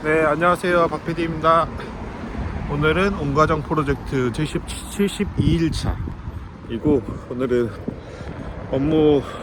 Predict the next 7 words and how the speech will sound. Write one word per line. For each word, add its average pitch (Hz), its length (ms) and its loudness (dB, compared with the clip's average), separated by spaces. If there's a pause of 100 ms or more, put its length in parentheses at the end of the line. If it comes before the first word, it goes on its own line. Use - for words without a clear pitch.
(420)
일단 131 340 2 (960)
오전, 147 280 4
오후 147 440 6
업무 143 280 4
마치고 143 760 2 (240)
영상 127 340 0
켰어요. 113 480 0